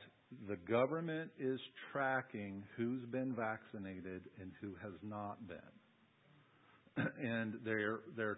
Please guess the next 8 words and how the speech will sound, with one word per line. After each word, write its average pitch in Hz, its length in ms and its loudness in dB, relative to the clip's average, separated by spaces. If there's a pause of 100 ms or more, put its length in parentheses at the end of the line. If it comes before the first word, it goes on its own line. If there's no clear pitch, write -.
tracking 120 600 2
if 113 160 -4
you've 107 180 -4
gotten 110 340 -2
one 123 240 2 (140)
shot, 117 480 2
booster 117 380 0 (100)
shots, 110 440 4